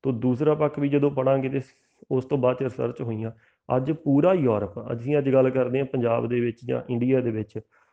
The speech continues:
ਵੀ ਇੰਡੀਆ ਦੇ ਵਿੱਚ ਤੇ ਏ ਟੂ ਮਿਲਕ ਪ੍ਰੋਡਿਊਸਰ ਹੈ, ਮੈਕਸੀਮਮ ਬਫਲੋ ਮਿਲਕ ਪ੍ਰੋਡਿਊਸ ਹੋ ਰਿਹਾ, ਬਫਲੋ ਮਿਲਕ ਸਾਰਾ ਏ ਟੂ ਮਿਲਕ ਹੈ,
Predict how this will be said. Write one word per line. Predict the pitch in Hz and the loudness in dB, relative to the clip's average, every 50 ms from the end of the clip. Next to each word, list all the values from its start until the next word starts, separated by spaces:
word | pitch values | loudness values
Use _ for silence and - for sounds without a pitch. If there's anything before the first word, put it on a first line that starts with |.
| _ _ - 120 | _ _ -8 -6
ਵੀ | 127 - - 143 | -6 -4 -2 0
ਇੰਡੀਆ | 143 135 143 151 165 165 | 2 2 4 4 2 2
ਦੇ | 175 | 2
ਵਿੱਚ | 170 170 165 170 160 | 0 0 -2 -2 0
ਤੇ | 175 170 | 0 0
ਏ | 165 | 2
ਟੂ | 165 180 175 | 2 0 0
ਮਿਲਕ | 170 160 160 | 0 0 -2
ਪ੍ਰੋਡਿਊਸਰ | - 156 151 147 143 139 131 143 139 | -4 -6 -4 -2 -2 -2 -2 -2 -4
ਹੈ, | 147 143 | -4 -4
ਮੈਕਸੀਮਮ | 143 131 123 123 - - 160 160 156 156 147 123 | -2 -2 -2 -2 -2 -2 0 2 2 2 2 2
ਬਫਲੋ | 120 113 - 151 160 160 | 0 0 0 0 0 0
ਮਿਲਕ | 160 151 143 - 147 | 2 0 0 -2 -4
ਪ੍ਰੋਡਿਊਸ | 143 143 139 135 131 127 156 | -4 -4 -2 -2 -2 -2 -2
ਹੋ | 156 151 | -2 -2
ਰਿਹਾ, | 156 147 131 | -2 -2 -2
ਬਫਲੋ | 110 117 110 - 143 143 139 | -2 -2 -2 0 0 0 2
ਮਿਲਕ | 131 127 127 - | 0 0 -2 -4
ਸਾਰਾ | - 131 131 139 147 | -4 -2 -2 0 -2
ਏ | 143 139 | -2 -2
ਟੂ | - 147 143 | -4 -4 -4
ਮਿਲਕ | 143 139 139 - | -4 -4 -6 -8
ਹੈ, | - | -12